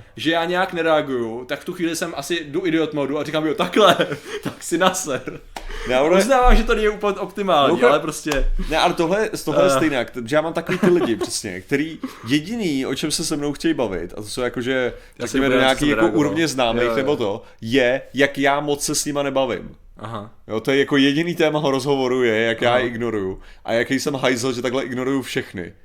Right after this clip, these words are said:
Speaker 1: Jo, jo.
Speaker 2: A já říkám, „ne, já ignoruju specificky tebe, protože jediný, o čem chceš
Speaker 1: <laughs>
Speaker 2: mluvit, je, že se s tebou nebavím“, jako.
Speaker 1: Ach jo,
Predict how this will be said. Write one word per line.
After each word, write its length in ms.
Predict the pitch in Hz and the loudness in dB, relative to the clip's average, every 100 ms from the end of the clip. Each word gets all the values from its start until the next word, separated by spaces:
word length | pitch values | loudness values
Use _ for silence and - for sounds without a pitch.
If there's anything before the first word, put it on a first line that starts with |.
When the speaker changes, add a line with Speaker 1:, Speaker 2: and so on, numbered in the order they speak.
| - | -14
Speaker 1:
Jo, 140 | 98 | -10
jo. 120 | 98 | -6
Speaker 2:
A 40 | 104 | -4
já 80 | 131 | 0
říkám, 220 | 165 175 | 0 0
„ne, 80 | 220 | 2
já 200 | 254 180 | 2 0
ignoruju 360 | 160 185 220 | -2 -4 -4
specificky 640 | 208 185 180 214 220 - | -6 -6 -6 -6 -6 -6
tebe, 340 | 220 220 226 190 | -2 0 2 0
protože 240 | 139 156 | 0 0
jediný, 280 | 156 175 202 | 2 0 -2
o 80 | 175 | -2
čem 160 | 185 180 | -2 0
chceš 200 | 190 - | 0 0
Speaker 1:
<laughs> 40 | |
Speaker 2:
mluvit, 360 | 139 139 156 139 | 0 2 0 2
je, 200 | 127 143 | 2 2
že 140 | 147 | 2
se 140 | 147 | 0
s 40 | 151 | -4
tebou 220 | 165 175 | 0 2
nebavím“, 500 | 160 202 196 127 107 | 4 4 4 0 -2
jako. 360 | 135 - - - - - - - - - - - - 139 - 190 170 160 | -6 -8 -10 -14 -18 -20 -20 -16 -14 -14 -14 -14 -12 -12 -12 -4 0 0
Speaker 1:
Ach 200 | 156 143 | -2 -6
jo, 240 | 127 139 | -6 -6